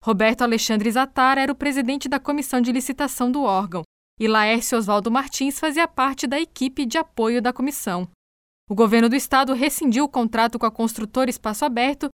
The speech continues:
que participava do consórcio junto com a empresa C S A Group em dois mil e quatorze,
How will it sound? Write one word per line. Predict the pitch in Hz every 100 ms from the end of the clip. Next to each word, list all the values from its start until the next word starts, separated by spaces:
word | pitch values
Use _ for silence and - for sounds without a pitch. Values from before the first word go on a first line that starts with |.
| _ _
que | 330
participava | - 349 - 302 - 294 302
do | 240
consórcio | - 240 - 240 240 240
junto | 220 285
com | 277
a | 254
empresa | 233 226 240 226 233
C | - -
S | 285 262 - 220
A | 202
Group | 233 262 277 - -
em | 262
dois | 269 247
mil | 277
e |
quatorze, | 311 302 226 202 190